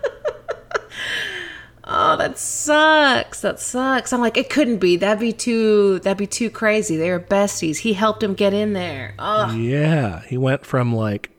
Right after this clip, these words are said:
Speaker 2: you know, trying to liberate him and all that to stabbing, or to shooting him in the back. Not personally. He wasn't there. And then later was like, "No, I couldn't have done
Speaker 1: Mm,
Speaker 2: it. I was,
Speaker 1: totally
Speaker 2: like,
Speaker 1: wasn't
Speaker 2: sick.
Speaker 1: me.
Speaker 2: I was at home," you know?
Speaker 1: I was sick. <laughs>
Speaker 2: So that's one lesson, right?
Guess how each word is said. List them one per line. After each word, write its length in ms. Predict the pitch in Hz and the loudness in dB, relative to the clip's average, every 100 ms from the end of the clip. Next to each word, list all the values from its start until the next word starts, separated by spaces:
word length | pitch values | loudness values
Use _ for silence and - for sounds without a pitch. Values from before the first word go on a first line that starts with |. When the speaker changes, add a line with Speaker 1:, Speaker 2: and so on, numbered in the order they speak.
| - | -6
Speaker 2:
you 100 | 127 | -2
know, 220 | 104 101 | 0 -2
trying 380 | - 123 127 131 | -2 0 2 2
to 80 | |
liberate 500 | 117 120 120 113 117 | 4 2 4 4 2
him 240 | 117 120 113 | 2 0 2
and 100 | 110 | 0
all 160 | 110 110 | 0 0
that 360 | 110 113 - | 0 -2 -6
to 140 | - - | -16 -14
stabbing, 720 | - - - 117 117 120 107 - | -14 -14 -8 -4 -2 -2 -4 -4
or 160 | 113 | -8
to 100 | 85 | -10
shooting 320 | - - 123 104 | -8 -4 -2 -2
him 120 | 98 | -2
in 60 | 101 | -4
the 60 | |
back. 360 | 92 113 - - _ _ _ _ - | -6 -8 -12 -20 _ _ _ _ 2
Not 160 | 175 | 2
personally. 440 | - 151 - 160 180 | 4 2 4 2 4
He 120 | 131 | 4
wasn't 300 | 107 120 135 | 4 4 6
there. 280 | 120 120 143 - - | 6 4 0 -8 -4
And 120 | 110 | 0
then 140 | 107 | 0
later 220 | 107 110 | 2 2
was 160 | 110 104 | 2 0
like, 120 | 104 | -2
"No, 240 | 113 117 120 | 0 2 2
I 120 | 110 | 2
couldn't 280 | - 131 110 | 0 0 2
have 60 | |
done 120 | 247 | 2
Speaker 1:
Mm, 40 | 247 | 4
Speaker 2:
it. 60 | 214 | 4
I 60 | |
was, 60 | 269 | 4
Speaker 1:
totally 140 | 302 | 4
Speaker 2:
like, 40 | 185 | 4
Speaker 1:
wasn't 260 | 180 180 170 | 4 2 2
Speaker 2:
sick. 220 | 180 202 | 2 0
Speaker 1:
me. 60 | |
Speaker 2:
I 40 | 104 | -4
was 120 | 110 | -2
at 80 | 104 | -2
home," 380 | 104 110 101 98 | -2 -2 -4 -6
you 60 | |
know? 80 | 98 | -6
Speaker 1:
I 100 | 101 | 0
was 120 | 247 262 | 0 0
sick. 500 | - 233 - - - | -2 -6 -10 -12 -14
<laughs> 40 | - - - - - 494 - - - - - - - | -16 -20 -12 -8 -4 -6 -6 -10 -10 -18 -18 -20 -14
Speaker 2:
So 120 | - | -4
that's 220 | 131 175 - | -2 0 2
one 160 | 151 | 4
lesson, 460 | 214 131 - 139 180 - | 4 2 2 -2 -2 -2
right? 280 | 120 123 | 0 0